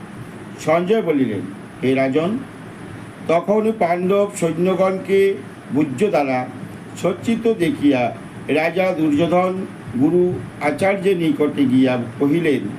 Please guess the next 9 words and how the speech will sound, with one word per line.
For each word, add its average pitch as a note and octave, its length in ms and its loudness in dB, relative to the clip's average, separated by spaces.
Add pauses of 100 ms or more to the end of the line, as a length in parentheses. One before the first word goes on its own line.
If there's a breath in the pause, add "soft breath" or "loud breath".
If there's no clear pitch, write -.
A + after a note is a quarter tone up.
(2750)
'হে F#3+ 200 4
আচার্য, F3+ 680 2 (640)
আপনার G#3 640 2
বুদ্ধিমান F#3 800 0
শিষ্য D3 500 -2 (760)
দ্রুপদ F#3+ 400 2 (120)
পুত্রের G3 560 2
সহিত E3+ 460 2 (1200)
পণ্ডিত G#3 440 2